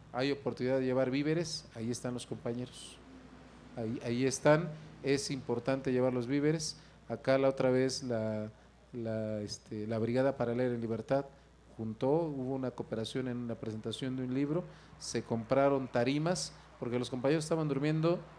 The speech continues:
en el piso, y conste que ahí en la Ciudadela nos dieron el lugar, pero más descuidado, ¿eh? Por no decir el más horrible, ¿no? Porque como están,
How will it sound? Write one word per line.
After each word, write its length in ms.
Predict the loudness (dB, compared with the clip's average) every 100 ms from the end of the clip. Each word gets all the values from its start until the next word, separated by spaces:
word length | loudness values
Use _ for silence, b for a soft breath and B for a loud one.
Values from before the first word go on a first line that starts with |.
| -8
en 60 | -4
el 100 | 0
piso, 380 | 0 0 -2 -4 B B B -6
y 100 | -4
conste 560 | 2 4 4 4 0 2
que 160 | 2 4
ahí 240 | 4 2
en 80 | 2
la 80 | 0
Ciudadela 640 | 2 4 6 4 4 0 -10 -20 -20 -20 -20 -20 -20 -8 0
nos 160 | 4
dieron 240 | 6 6 4
el 80 |
lugar, 320 | 6 8 6 4 -10 -16 0
pero 500 | 4 4 4 2 -2 -8 -18 -20 -20 -20 -20 -20 -20 -20 -12
más 240 | 2 2 2
descuidado, 600 | -2 2 6 6 6 2
¿eh? 120 | 0 -6 -8
Por 100 | -4
no 60 | -2
decir 220 | 0 -2
el 100 | 0
más 240 | -2 0
horrible, 400 | 0 0 0 -4 -8 B B B -18 -14
¿no? 100 | -12 0
Porque 320 | 0 0 -4
como 220 | -2 0
están, 440 | 0 2 2 0